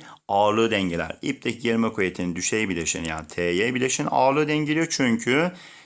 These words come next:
T'nin X bileşeni merkezcil kuvvete eşit ve net kuvvet merkeze doğru olan bileşke kuvvet merkezcil kuvvettir burada. Yani düzgün çembersi hareket yapıyorsa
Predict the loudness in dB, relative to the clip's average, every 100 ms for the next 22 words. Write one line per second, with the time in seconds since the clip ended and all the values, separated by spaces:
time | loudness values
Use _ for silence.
0 | _ -6 0 2 2 2 0 0 0 -2
1 | -2 -2 0 0 0 0 0 0 -2 -2
2 | -2 -2 -4 -4 -2 -2 0 -2 -2 -2
3 | 0 0 -2 -2 0 2 0 -2 0 0
4 | 0 -8 -20 -20 -12 -2 -2 -2 -4 -2
5 | 0 2 2 2 2 2 0 0 2 0
6 | 0 -2 0 -2 0 0 0 -2 -2 -2
7 | -4 -4 -4 -4 -6 -10 -6 -4 0 0
8 | -2 -10 -18 -6 -2 -2 0 0 0 0
9 | 0 0 0 -2 -4 -2 -6 -4 -4 -2
10 | -2 0 0